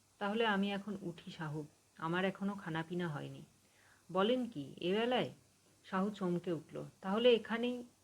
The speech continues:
"না, থাক, থাক, জিব্রাইল বসে থাকবে। আদাব তাহলে।" আলিমুদ্দিন উঠে পড়লেন।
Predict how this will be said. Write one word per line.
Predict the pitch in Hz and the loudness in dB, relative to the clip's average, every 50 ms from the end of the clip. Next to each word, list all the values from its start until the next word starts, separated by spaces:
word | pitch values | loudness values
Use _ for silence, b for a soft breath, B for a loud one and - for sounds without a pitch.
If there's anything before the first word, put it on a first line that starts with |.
| _ _ - | _ _ -6
"না, | 196 208 226 220 180 147 - - - | -2 0 2 2 0 -2 -6 -10 -10
থাক, | 180 175 - - - | -10 -10 -10 -10 -14
থাক, | - 143 - - _ - 151 | -16 -16 -16 -14 _ -14 -8
জিব্রাইল | 151 180 170 156 175 196 208 220 220 208 | -6 -4 -4 0 2 2 4 4 2 0
বসে | 185 160 - - 185 180 | 0 -2 -2 -2 -4 -4
থাকবে। | - 151 143 - - - - - _ _ _ _ _ _ - | -4 -8 -12 -12 -16 -20 -20 -20 _ _ _ _ _ _ -4
আদাব | - - 175 156 175 165 160 - - | -2 -2 0 2 0 0 0 -4 -8
তাহলে।" | 151 135 135 147 - - - _ b b b b b b b b b - | -14 -14 -12 -14 -16 -18 -20 _ b b b b b b b b b 0
আলিমুদ্দিন | 175 175 185 196 196 202 185 175 208 196 185 | 2 4 4 4 4 2 2 0 0 0 0
উঠে | 165 160 - 185 180 | 0 -2 -4 -6 -6
পড়লেন। | - 151 143 127 135 147 | -4 -4 -6 -6 -8 -12